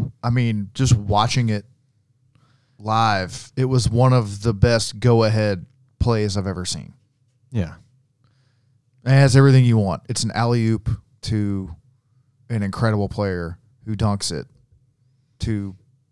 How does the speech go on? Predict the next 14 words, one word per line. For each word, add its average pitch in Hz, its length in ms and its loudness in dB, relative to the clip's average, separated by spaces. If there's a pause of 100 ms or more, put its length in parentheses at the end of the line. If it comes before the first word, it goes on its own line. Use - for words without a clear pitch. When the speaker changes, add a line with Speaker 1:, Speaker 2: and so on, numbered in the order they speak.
(340)
Speaker 1:
basically 110 380 -2
walk 95 240 -2
it 98 80 -4
off 64 200 -8
to 104 80 -4
win 98 120 -4
the 95 80 -6
game. 73 240 -12 (180)
Speaker 2:
Right. 95 320 0 (320)
Well, 127 220 6
Chris - 280 4
Paul 123 240 8
has 104 120 4
been, 95 340 2